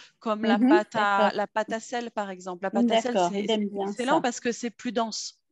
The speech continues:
Speaker 1: C'est
Speaker 2: Oui.
Speaker 1: plus dense et ça permet aussi de faire, euh, de faire après quelque chose avec. C'est-à-dire que c'est,
Speaker 2: D'accord.
Speaker 1: c'est,
Speaker 2: Mhm.
Speaker 1: ça, ça, vous pouvez lui faire
Speaker 2: Concret,
Speaker 1: faire
Speaker 2: quoi.
Speaker 1: des, c'est concret, c'est concret. Et puis après, on peut se servir aussi des objets qu'on a réalisés, surtout quand,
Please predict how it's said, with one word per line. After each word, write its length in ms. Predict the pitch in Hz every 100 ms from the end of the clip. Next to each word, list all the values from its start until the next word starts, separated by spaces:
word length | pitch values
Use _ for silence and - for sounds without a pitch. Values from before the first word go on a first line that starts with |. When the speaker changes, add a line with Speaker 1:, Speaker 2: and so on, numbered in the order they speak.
| _ - - -
Speaker 1:
C'est 220 | - 226
Speaker 2:
Oui. 80 | 214
Speaker 1:
plus 100 | 214
dense 400 | 233 277 320 -
et 80 | 214
ça 160 | 202 214
permet 340 | 220 214 247
aussi 340 | 226 202 - 240
de 120 | 196
faire, 420 | - 226 233 220 -
euh, 400 | 190 185 180 175 180 - _
de 80 | 185
faire 240 | 185 240 226
après 240 | 196 247
quelque 280 | 233 208 220
chose 280 | - 254 220
avec. 420 | 180 170 - - - - -
C'est-à-dire 180 | 220 214
que 200 | 214 226
c'est, 260 | - - 170
Speaker 2:
D'accord. 60 | 170
Speaker 1:
c'est, 260 | - 208
Speaker 2:
Mhm. 60 | 247
Speaker 1:
ça, 260 | 285 220 -
ça, 180 | 214 - -
vous 100 | 220
pouvez 260 | 226 214
lui 120 | 233 220
faire 260 | - 262
Speaker 2:
Concret, 160 | - -
Speaker 1:
faire 200 | 311 220
Speaker 2:
quoi. 180 | 196 196
Speaker 1:
des, 180 | 185 - - -
c'est 140 | 240
concret, 420 | 233 233 - 262 - - -
c'est 140 | 233
concret. 440 | 233 226 - 330 349
Et 40 |
puis 160 | - 254
après, 240 | 233 -
on 60 | 269
peut 100 | 233
se 140 | 220
servir 420 | - 233 233 277
aussi 220 | 233 - 196
des 180 | 202
objets 240 | 208 196 226
qu'on 220 | 214 202
a 60 | 196
réalisés, 420 | 202 208 220 196
surtout 320 | 185 220 269
quand, 240 | 262 233